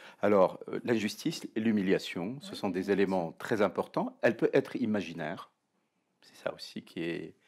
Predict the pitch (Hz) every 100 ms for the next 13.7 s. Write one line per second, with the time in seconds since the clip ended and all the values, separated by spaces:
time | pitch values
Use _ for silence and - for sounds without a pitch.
0 | - - - - - _ 135 123 131 185
1 | 190 - 165 170 - 139 120 107 - 120
2 | 120 107 95 165 160 - 110 101 98 95
3 | 92 _ _ _ - _ _ - 101 -
4 | 110 - 113 - _ 110 101 98 - -
5 | - - - _ _ - - - 95 98
6 | 101 - 98 92 - - 110 - 104 101
7 | - - 117 - 92 101 87 - - 92
8 | 117 - - - - 117 117 107 151 165
9 | 220 226 _ _ _ _ - 123 120 151
10 | 156 120 104 110 104 98 - 95 87 -
11 | 98 98 - 127 139 131 98 90 85 80
12 | 78 - _ - - - _ - 160 -
13 | - - - _ _ _ 214